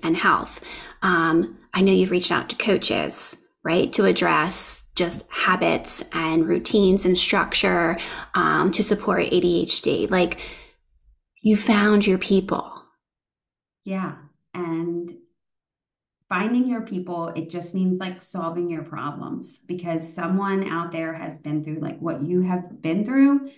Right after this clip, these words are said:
Speaker 2: um, and can help you. Like, when I lost those eleven pounds, the very, the group I was in, this fitness and wellness group, you know what they were doing? They were organizing and decluttering their house.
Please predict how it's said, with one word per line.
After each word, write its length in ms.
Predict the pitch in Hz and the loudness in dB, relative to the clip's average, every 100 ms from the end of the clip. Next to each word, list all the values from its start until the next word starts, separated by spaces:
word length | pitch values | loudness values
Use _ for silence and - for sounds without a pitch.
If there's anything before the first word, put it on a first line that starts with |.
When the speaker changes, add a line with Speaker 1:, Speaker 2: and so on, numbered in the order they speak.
| _ _ _ - | _ _ _ 0
Speaker 2:
um, 260 | 185 165 - | 2 2 4
and 160 | 180 | 4
can 140 | 190 180 | 6 2
help 320 | 170 208 - | 2 -2 -4
you. 240 | - - _ - | -8 -10 _ -4
Like, 460 | 208 180 - - _ - | 0 0 -2 -12 _ 0
when 160 | 196 | 4
I 140 | 175 214 | 4 4
lost 300 | 214 220 - | 4 2 4
those 180 | 262 262 | 4 4
eleven 340 | 220 196 214 | 2 0 -2
pounds, 500 | 196 170 180 240 - - | -2 -2 -2 -2 -4 -4
the 180 | 196 180 | -2 0
very, 760 | 175 170 175 190 302 - - - | -2 -4 -2 -4 -4 -10 -12 -4
the 160 | 196 185 | 0 0
group 340 | 151 190 214 | 2 0 2
I 140 | 214 | 0
was 200 | 202 185 | 0 -2
in, 220 | 165 175 185 | 0 2 4
this 180 | 180 | 2
fitness 460 | - - 190 190 - | -2 -6 -2 -4 -2
and 120 | 160 | -2
wellness 300 | 156 170 180 | 2 2 0
group, 220 | - 220 196 | -2 -6 -2
you 80 | |
know 100 | 196 | -2
what 120 | 220 262 | -2 2
they 100 | 269 | 2
were 180 | 262 | 2
doing? 580 | 277 175 196 247 - - _ 202 | -2 0 0 0 -4 -10 _ -6
They 80 | |
were 140 | 214 254 | -4 -4
organizing 1080 | - 208 214 254 269 277 311 302 - - - | -4 -4 0 2 4 4 6 4 4 -8 -4
and 160 | 220 220 | -2 -2
decluttering 640 | 240 - 226 247 233 214 | -4 -8 -8 -6 -4 -4
their 160 | 202 | -6
house. 500 | 185 214 226 185 - | -10 -12 -12 -10 -10